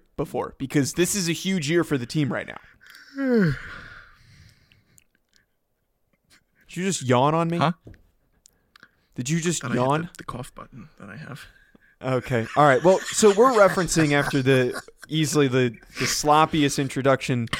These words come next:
Speaker 1: in Open ever. We're, we have to talk about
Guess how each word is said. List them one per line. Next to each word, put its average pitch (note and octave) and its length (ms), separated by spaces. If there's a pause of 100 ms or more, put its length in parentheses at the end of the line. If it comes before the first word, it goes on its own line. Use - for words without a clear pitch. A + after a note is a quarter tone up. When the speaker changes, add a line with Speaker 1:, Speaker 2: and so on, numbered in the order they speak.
(360)
Speaker 1:
in C3 120
Open A#2+ 420 (100)
ever. A2+ 380 (1120)
We're, G#3 240 (160)
we B3 140
have B3 320
to G#3+ 100
talk F#3+ 300
about E3 440